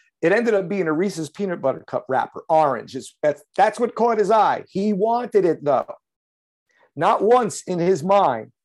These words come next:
was there any limitations. There's not once did the kid say, "I'll never be able to get that,"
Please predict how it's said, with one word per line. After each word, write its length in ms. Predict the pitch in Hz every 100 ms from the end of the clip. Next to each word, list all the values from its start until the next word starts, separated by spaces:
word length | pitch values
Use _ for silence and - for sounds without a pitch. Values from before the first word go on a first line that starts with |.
| _ _ _ _
was 200 | 147 156
there 180 | 165 -
any 220 | 185 202
limitations. 880 | 196 185 165 170 160 - - - _ -
There's 240 | 156 160
not 240 | 175 180 165
once 320 | 185 226 -
did 140 | 175
the 80 | 170
kid 340 | - 202 190
say, 340 | - 170 151 147
"I'll 140 | 160 156
never 320 | 156 147 143
be 180 | 131 127
able 160 | 120
to 80 | 117
get 220 | 110 117 -
that," 220 | 117 -